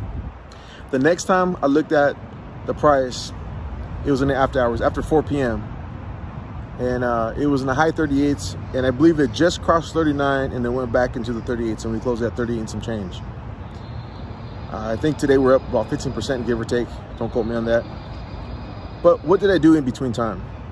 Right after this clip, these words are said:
I didn't work today. What I did was spend time with the family. We went to the pool and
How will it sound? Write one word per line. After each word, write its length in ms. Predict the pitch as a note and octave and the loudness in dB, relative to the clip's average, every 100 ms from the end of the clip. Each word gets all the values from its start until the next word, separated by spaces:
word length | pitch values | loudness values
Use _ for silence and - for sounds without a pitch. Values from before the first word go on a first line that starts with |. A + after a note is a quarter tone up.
| - - - - - - - - - - - - - | -12 -12 -12 -12 -12 -14 -14 -14 -12 -10 -10 -6 -2
I 60 | - | 0
didn't 160 | B2 A#2 | 0 0
work 140 | D#3 | 0
today. 200 | A#2+ A#2+ B2+ - - - - - - - - - - - - - - - - - - - - - - | 2 0 0 -6 -8 -10 -12 -12 -12 -12 -12 -12 -12 -12 -12 -12 -12 -12 -12 -10 -10 -12 -12 -10 -2
What 120 | A#2 | 0
I 40 | |
did 220 | A2 F#3 | 6 6
was 300 | D#3 B2+ A2+ | 6 6 4
spend 240 | - C3 A2+ | 0 -4 0
time 200 | C#3 C3 | 0 0
with 120 | A#2+ | -2
the 60 | A2+ | -2
family. 380 | C3 B2 A2 G2 - - - - - - - - - - - - - | 0 0 0 -4 -8 -12 -12 -10 -10 -10 -12 -12 -12 -12 -12 -12 -6
We 60 | |
went 120 | A#2 A2+ | -4 -2
to 100 | B2 | -2
the 80 | G#2+ | -2
pool 480 | C#3 D3+ D3 C#3 | 2 2 4 2
and 200 | A#2+ G#2+ | -2 -4